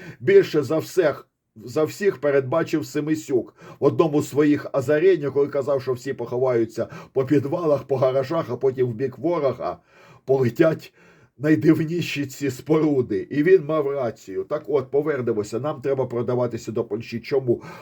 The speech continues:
Польща розуміє, що треба комерціалізувати стосунки з Україною, що Захід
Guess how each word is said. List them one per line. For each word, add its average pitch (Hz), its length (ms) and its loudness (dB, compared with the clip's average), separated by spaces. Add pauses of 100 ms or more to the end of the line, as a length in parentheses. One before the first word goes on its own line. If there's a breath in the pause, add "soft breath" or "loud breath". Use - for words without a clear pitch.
(120 loud breath)
Польща 180 340 6
розуміє, 180 540 0
що 143 140 -2
треба 143 300 -2
комерціалізувати 135 1080 -2
стосунки 127 500 -2
з 127 100 -4
Україною, 123 600 2
що 135 160 0
Захід 151 440 -2